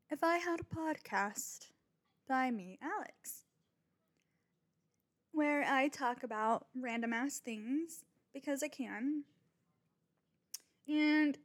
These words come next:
this episode is the second of, like, a little trio deal, package deal that I'm posting today.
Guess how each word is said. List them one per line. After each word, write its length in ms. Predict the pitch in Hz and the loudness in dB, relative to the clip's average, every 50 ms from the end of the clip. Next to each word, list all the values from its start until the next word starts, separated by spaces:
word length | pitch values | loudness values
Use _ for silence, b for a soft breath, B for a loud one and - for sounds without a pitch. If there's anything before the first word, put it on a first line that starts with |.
| - 240 220 | -10 0 2
this 320 | - 277 - - - - - - | 4 4 4 2 -2 -6 -6 0
episode 920 | - 254 247 240 - 262 262 - - - 277 277 294 330 359 392 392 - - - | 0 0 2 4 2 0 0 0 0 0 2 4 4 4 2 0 -2 -4 -2 2
is 340 | - 294 320 330 320 285 - | 4 4 4 4 2 0 -4
the 180 | _ 302 311 | _ -8 -8
second 720 | - - - - - 233 226 226 - 294 311 330 359 339 - - | -8 -8 -10 0 2 2 2 2 -2 -4 -4 -4 -4 -4 -2 0
of, 160 | 254 254 240 254 | 0 0 2 0
like, 160 | 247 247 254 | -2 -4 -2
a 20 | |
little 300 | 254 247 240 240 240 233 240 - | -2 -2 0 0 0 -2 -2 -6
trio 920 | - - - 240 233 226 214 214 214 214 220 240 254 269 285 311 330 339 - b b b b b b b b b b b _ _ _ _ _ _ _ _ _ _ _ _ _ _ _ _ | -6 -6 -4 -4 -2 -2 0 0 2 2 2 2 2 2 0 0 -2 -6 -10 b b b b b b b b b b b _ _ _ _ _ _ _ _ _ _ _ _ _ _ _ _
deal, 480 | - 277 269 269 254 254 262 277 320 285 | -2 2 4 4 4 6 4 4 2 2
package 540 | - - 233 214 220 - 277 262 - - - | 2 2 2 2 2 0 -4 -6 -6 -4 0
deal 200 | 269 262 277 277 | 4 6 6 6
that 140 | 277 262 | 6 6
I'm 140 | 269 277 269 | 4 8 8
posting 560 | 247 - 269 262 269 - - 269 269 277 285 | 8 10 10 6 4 2 -2 -2 0 0 -2
today. 420 | - - 302 262 269 254 254 294 | -2 -2 -2 0 2 2 4 4